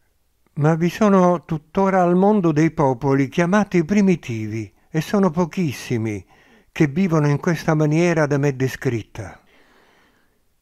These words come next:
Sono chiamati dalla realtà vostra moderna uomini della pietra. Io credo che forse l'uomo moderno avrebbe molto da imparare da questi uomini umili, primitivi,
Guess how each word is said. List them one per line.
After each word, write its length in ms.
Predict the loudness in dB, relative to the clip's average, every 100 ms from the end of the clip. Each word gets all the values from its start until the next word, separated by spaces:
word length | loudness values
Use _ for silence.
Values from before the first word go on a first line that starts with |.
| _ _ _ _
Sono 320 | -8 -2 0 0
chiamati 560 | 0 2 2 2 -2
dalla 320 | 0 0 2
realtà 460 | 2 0 0 -2 -4
vostra 420 | -2 -4 -4 -2
moderna 840 | 0 2 2 0 -2 -4 -4 -6 -8
uomini 640 | -2 2 2 2 2 2 2
della 280 | 2 0 -2
pietra. 720 | -2 -2 -2 -4 -6 -8 -10 _ _ _ _ _ _ _ _ _ _ _ _ _ -2
Io 200 | 2 2
credo 380 | 2 0 0 -2
che 140 | -4
forse 400 | -2 -4 -2 -2
l'uomo 400 | 0 2 2 2
moderno 760 | 2 2 0 0 -2 -4 -2
avrebbe 360 | 0 -2 0 0
molto 360 | 2 0 -2 -2
da 140 | 0
imparare 720 | -2 -2 -4 -2 -2 -2 -4
da 140 | -4
questi 380 | -2 -4 -4 -4
uomini 520 | 0 2 2 0 0
umili, 540 | 0 0 0 -2 -4 -4
primitivi, 840 | -2 0 -2 -2 -4 -4 -6 -8